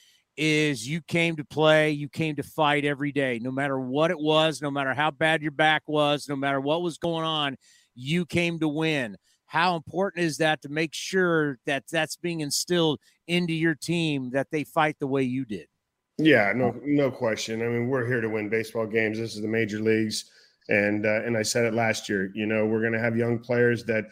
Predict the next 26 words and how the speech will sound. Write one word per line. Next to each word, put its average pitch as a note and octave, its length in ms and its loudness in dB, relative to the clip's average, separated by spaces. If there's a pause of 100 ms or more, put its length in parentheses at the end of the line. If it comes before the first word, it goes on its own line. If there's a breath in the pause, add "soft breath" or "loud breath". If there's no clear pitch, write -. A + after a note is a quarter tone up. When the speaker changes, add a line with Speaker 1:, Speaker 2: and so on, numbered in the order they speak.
(340 soft breath)
Speaker 2:
are A2+ 120 2
gonna A#2+ 240 4
have A#2 260 0
peaks B2 240 2
and A2+ 160 0
valleys. A#2 720 0
You A2 120 -4
know, A2 60 0
you'd A2 280 -2
like A#2 240 2
to A#2 100 -6
see A#2+ 240 0
the, A2+ 280 0
the A2 120 -2
linear A#2+ 480 2
climb, A#2 720 -2 (240)
the, A2+ 220 0
the, A2+ 320 0
you A#2+ 100 0
know, A2+ 220 0
the A2+ 180 -2
slope B2 500 2
that, A#2 300 0
uh, A#2 400 0
is, A#2+ 140 -2
is A#2 320 -4